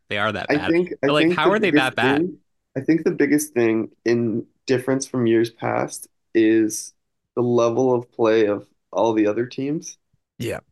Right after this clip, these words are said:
Speaker 2: Like, the league outside of the bottom three. So the Spurs, who had a losing streak of eighteen,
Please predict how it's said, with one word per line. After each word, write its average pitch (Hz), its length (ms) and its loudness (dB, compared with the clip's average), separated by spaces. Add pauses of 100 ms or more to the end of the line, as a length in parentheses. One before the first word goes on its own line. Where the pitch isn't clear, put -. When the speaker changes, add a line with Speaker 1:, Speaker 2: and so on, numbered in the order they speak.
Speaker 2:
Like, 120 200 -2
the 123 140 -4
league 156 360 2
outside 123 500 0
of 117 140 -4
the - 80 -16
bottom 107 420 2
three. - 540 -4 (200)
So - 340 0 (100)
the - 60 -12
Spurs, 113 760 0 (720)
who 117 340 0 (320)
had 131 180 0
a 131 80 4
losing 135 520 0
streak 135 320 -4
of 117 120 -8
eighteen, 135 640 -2